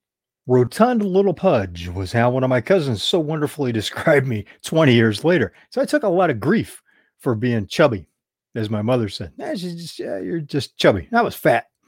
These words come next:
I was out of shape. You know, I had a hard time carrying all that extra weight around. I was having a hard time chugging up and down court. But you know what? I went after this, this opportunity to play basketball during the summer, and I did it. I showed up for every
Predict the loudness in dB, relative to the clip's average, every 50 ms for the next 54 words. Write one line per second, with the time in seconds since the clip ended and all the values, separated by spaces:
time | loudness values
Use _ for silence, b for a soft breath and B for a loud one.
0 | _ _ -20 -20 -20 _ _ _ -4 -2 0 2 4 4 6 4 4 4 6 6
1 | 6 6 4 2 0 2 2 4 4 2 2 2 2 0 0 0 -2 -2 -2 -2
2 | -2 -2 0 0 0 2 2 2 2 2 2 0 0 -2 -2 0 0 0 0 2
3 | 0 0 -2 -4 -8 -20 _ -6 0 0 2 2 2 2 2 2 2 2 0 0
4 | 0 2 2 2 2 2 0 0 -2 -2 -4 -2 -4 -4 -4 -6 -4 -4 -4 -4
5 | -4 b b b b b b _ 0 0 2 2 2 0 2 2 0 0 -4 -6
6 | _ _ _ _ _ _ -2 -2 0 2 2 0 -2 -2 -4 -2 0 0 0 0
7 | 0 -2 -2 0 -2 -2 -4 -6 -10 _ _ -14 -10 -8 -8 -8 -6 -6 -4 -4
8 | -4 -6 -6 -4 -4 -2 -2 -2 -4 -6 -8 -8 -4 -4 -2 -2 -2 -2 -4 -4
9 | -6 -8 _ _ -2 -2 -2 -2 -2 -6 -6 -6 -4 -6 -6 -8 -12 _ _ _
10 | _ _ _ _ _ _ _ _ _ -2 0 0 0 0 -2 -4 0 0 2 2
11 | 2 2 0 -2 _ _ _ -2 0 2 4 4 4 4 4 4 2 2 2 4
12 | 4 4 4 2 0 -2 -4 -4 -4 _ -4 0 0 0 0 0 -2 -2 0 -2
13 | -2 -6